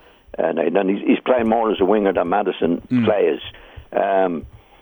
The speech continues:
Speaker 1: but he's a very, very talented player, all right, Nathan, you know. But, but again, he's, he's, he's, he's a player that's going to influence the game in a way of scoring, scoring goals, which is very, very good. Uh, but if you've got,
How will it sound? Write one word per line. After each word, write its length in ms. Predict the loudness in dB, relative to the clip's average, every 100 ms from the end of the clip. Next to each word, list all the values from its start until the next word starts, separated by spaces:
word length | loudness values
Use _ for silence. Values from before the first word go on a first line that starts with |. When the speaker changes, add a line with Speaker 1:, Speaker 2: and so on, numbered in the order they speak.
| _ -4
Speaker 1:
but 140 | -2
he's 180 | 0 0
a 60 | 0
very, 200 | 2 2
very 280 | 2 2
talented 520 | 2 0 0 0 -6 -6
player, 460 | 0 4 4 2 -2
all 160 | -2 0
right, 260 | 0 -2 -4 -6
Nathan, 340 | -6 -6 -6
you 80 | -2
know. 220 | -2 -2 -12 -20 -4
But, 140 | -2 0 0
but 120 | 0
again, 320 | 0 0 2 0
he's, 260 | -2 0
he's, 240 | 0 0 0
he's, 260 | 0 0 -2
he's 140 | 0 0
a 40 |
player 260 | 2 0 2
that's 160 | 0 -2 -16 -16 -20 -20 -20 -4
going 200 | 0 2
to 60 | 2
influence 480 | 2 0 2 0 2
the 120 | 0 2
game 460 | 2 2 0 -2 -8 -4
in 120 | 0
a 40 | 0
way 500 | 0 2 2 2 0 -6 -16 -8
of 100 | -6 -4
scoring, 520 | -2 0 0 0 -4 -8 -16 -14 -6
scoring 340 | 0 0 2
goals, 320 | 2 2 0 -4 -12 -14 -4
which 220 | -2 -2
is 80 | 0
very, 200 | 0 2
very 260 | 2 2 2
good. 380 | 2 2 0 -6 -20 -20 _ -8
Uh, 360 | -2 0 0 -4 -4
but 200 | 0 0 -2 _ _ _ _ _ _ _
if 140 | 0 2
you've 140 | 4
got, 260 | 4 2